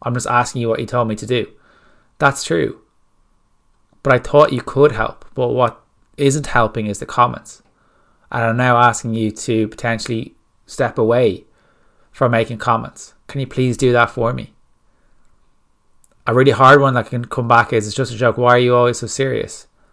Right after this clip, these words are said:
Like, have a little bit of laugh. I'm, I'm only messing with you." It's not funny to me. It's hurting my feelings.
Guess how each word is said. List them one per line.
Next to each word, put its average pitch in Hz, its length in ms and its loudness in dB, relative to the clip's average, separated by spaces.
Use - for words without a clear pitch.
Like, 107 280 -6
have 127 220 2
a 131 40 0
little 123 140 4
bit 120 100 0
of 120 60 2
laugh. 120 380 0
I'm, 110 180 -4
I'm 117 180 -4
only 120 120 -2
messing 123 340 -2
with 107 180 -6
you." 98 140 -10
It's - 140 -8
not 151 160 -2
funny 143 240 0
to 131 100 -10
me. 139 100 -4
It's 117 120 -8
hurting 131 180 -2
my 123 80 -6
feelings. - 460 -6